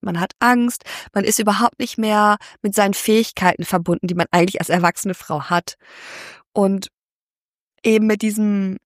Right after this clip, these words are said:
letzten Mann, mit dem ich dann auch sowas wie eine Beziehung hatte, ist das immer wieder hochgekommen. Und das war total spannend, weil das natürlich eine Möglichkeit gibt, daran auch zu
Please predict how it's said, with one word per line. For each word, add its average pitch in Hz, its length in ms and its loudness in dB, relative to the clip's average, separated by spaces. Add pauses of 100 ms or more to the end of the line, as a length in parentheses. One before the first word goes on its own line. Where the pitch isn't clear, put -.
(140)
letzten 269 680 0
Mann, 247 420 4
mit 226 180 2
dem 226 120 2
ich 240 120 0
dann 214 220 0
auch 214 320 2
sowas 208 300 -4
wie 214 40 -2
eine 196 100 0
Beziehung 247 440 -2
hatte, 240 340 0 (180)
ist 254 180 -2
das 320 120 -4
immer 339 260 2
wieder 277 200 4
hochgekommen. 165 800 -4 (200)
Und 233 140 4
das 247 180 2
war 294 80 2
total 226 340 -2
spannend, 180 680 0
weil 190 320 2
das 208 220 0
natürlich 240 340 -2
eine 220 100 0
Möglichkeit 214 540 -2
gibt, 220 220 -2
daran 185 220 0
auch 180 180 -2
zu - 140 -4